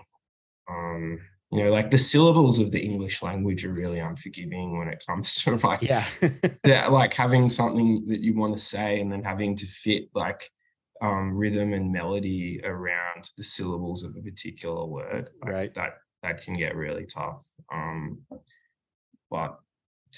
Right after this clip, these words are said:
Speaker 1: you know, to that extent, like, I guess there's,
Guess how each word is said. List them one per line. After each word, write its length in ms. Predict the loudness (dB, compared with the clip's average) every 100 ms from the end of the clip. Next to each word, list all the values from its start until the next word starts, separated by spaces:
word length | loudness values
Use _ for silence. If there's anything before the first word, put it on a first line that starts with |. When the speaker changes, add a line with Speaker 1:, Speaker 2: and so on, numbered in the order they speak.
| -10
Speaker 1:
you 180 | -6 -4
know, 260 | -4 -4 -6 -10 -4
to 120 | 2
that 200 | 2 2
extent, 760 | 2 2 2 0 -4 -4 -6 -6 -12
like, 460 | -4 0 0 -2 -6 -10 -16 _ _ _ _ -6
I 80 | 0
guess 540 | 0 2 2 2 0 -6 _ _ _ _ _
there's, 320 | -2 -2 -2